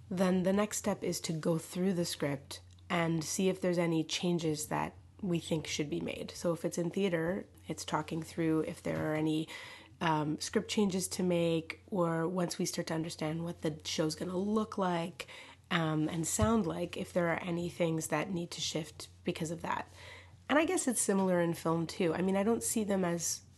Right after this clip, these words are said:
all that different. The, the elements are different, so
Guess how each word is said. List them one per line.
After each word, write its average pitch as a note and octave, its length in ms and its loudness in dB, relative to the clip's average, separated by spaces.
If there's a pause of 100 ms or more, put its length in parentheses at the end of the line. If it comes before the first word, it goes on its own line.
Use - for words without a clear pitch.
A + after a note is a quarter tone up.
(280)
all F#3 140 2
that E3 320 -2
different. - 580 -4 (640)
The, E3+ 640 -4 (960)
the G3 300 0
elements A3 520 4
are D#3+ 80 2
different, F3 600 -4 (400)
so E3 640 0